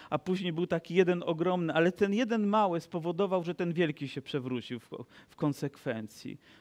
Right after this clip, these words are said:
Myślę, tak może działać ten system. Jest trochę jak taki posąg na glinianych nogach. Wszystko wydaje się tutaj świecące,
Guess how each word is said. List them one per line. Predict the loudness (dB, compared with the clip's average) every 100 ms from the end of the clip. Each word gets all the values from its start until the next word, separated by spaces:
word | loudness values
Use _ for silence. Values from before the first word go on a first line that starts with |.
| -6
Myślę, | -4 -2 -2
tak | -2 -2
może | -2 0 -2
działać | 0 0 2 -2 -2
ten | -4 -4
system. | -2 -2 -2 -4 -2
Jest | -2 -4 -4
trochę | -4 -2 0
jak | 0 0
taki | -4 -6
posąg | -6 -4 -4 -4 -6 -6 -10 -20 -4
na | 2 4
glinianych | 4 2 2 0 2 0
nogach. | 0 0 0 -2 -6
Wszystko | -6 -6 -4 0
wydaje | 0 2 2 0
się | -2 -4
tutaj | -2 -4
świecące, | -2 -4 -4 -2 -2 -2 -4 -6